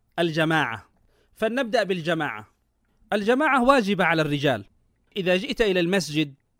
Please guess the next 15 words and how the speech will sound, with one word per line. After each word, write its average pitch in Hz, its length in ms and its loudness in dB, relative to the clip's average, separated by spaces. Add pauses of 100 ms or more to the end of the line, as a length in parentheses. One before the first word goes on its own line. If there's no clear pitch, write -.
(240)
والإمام 220 640 2
قد 202 220 0
رفع 208 360 6
رأسه 175 380 2
من 165 140 0
الركوع 143 420 2 (540)
واعتدل، 156 640 2 (640)
فهنا 208 480 2
باتفاق 185 680 -2
العلماء 165 560 -2
أنك 180 300 -4
لم 202 260 0
تدرك 170 400 -2
هذه 151 260 2
الركعة. 143 460 -4